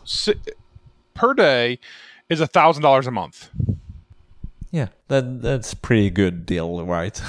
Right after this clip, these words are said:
Speaker 2: <laughs>
Speaker 1: Yeah, I, so, so it's not free. So, by the way, for those of you who are going to set demos up, by the way, um, please don't set the demos up, uh, in, in your, in your M S D N subscription,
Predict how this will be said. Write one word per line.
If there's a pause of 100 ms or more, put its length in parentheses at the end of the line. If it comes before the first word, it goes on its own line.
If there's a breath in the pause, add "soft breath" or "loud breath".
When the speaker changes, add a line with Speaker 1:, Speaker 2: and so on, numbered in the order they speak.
Speaker 2:
<laughs>
Speaker 1:
Yeah,
I, (120)
so,
so
it's
not
free.
So, (100)
by
the
way,
for
those
of
you
who
are
going
to
set
demos
up,
by
the
way, (600 loud breath)
um,
please
don't (760)
set
the
demos
up, (200)
uh, (100)
in,
in
your,
in
your
M
S
D
N
subscription,